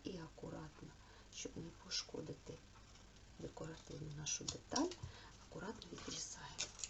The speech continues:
Тепер ми приміряємо, де в нас має бути наша деталька листівочки. Відриваємо, е, відклеюємо захисний шар скотчу.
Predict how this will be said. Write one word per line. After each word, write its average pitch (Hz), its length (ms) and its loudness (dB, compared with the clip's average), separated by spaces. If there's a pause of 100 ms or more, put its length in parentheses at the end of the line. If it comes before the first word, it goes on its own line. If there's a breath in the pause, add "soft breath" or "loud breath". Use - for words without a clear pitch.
(540 loud breath)
Тепер 214 380 12 (540 loud breath)
ми 196 300 8 (800)
приміряємо, 208 720 12
де 202 200 12
в 165 60 6
нас 160 260 4
має 175 300 6
бути 156 380 2
наша 156 440 6 (400 loud breath)
деталька - 680 2
листівочки. - 880 6 (840 loud breath)
Відриваємо, 208 1040 12
е, 156 260 12 (100)
відклеюємо 156 840 12
захисний 202 720 8
шар 151 480 10
скотчу. - 720 4